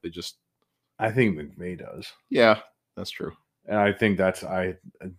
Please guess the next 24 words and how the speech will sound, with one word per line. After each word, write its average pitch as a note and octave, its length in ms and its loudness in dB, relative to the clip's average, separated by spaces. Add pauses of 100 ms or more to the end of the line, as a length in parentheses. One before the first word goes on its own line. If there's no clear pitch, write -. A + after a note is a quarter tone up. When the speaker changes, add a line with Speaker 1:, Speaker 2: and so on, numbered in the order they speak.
(180)
Speaker 2:
dude, E2 240 -8
when D#2+ 180 -6
you G2+ 100 2
put F#2 240 -2
that F2+ 220 0
thought F#2 220 2
in F#2+ 40 -2
my F#2+ 200 0
head, G2 360 0 (120)
oh D#2+ 340 -4
no. D2+ 600 -10
Speaker 1:
'Cause D#3 100 0
who A3 140 10
knows A3 240 12
him A3 140 4
better? G#3 440 2 (160)
I C3 80 4
mean, C#3+ 120 6
Speaker 2:
Yeah. D3 100 4
Speaker 1:
who F3+ 100 4
knows F3+ 260 4
this E3+ 140 -4
guy D#3+ 160 0
better? C3+ 460 0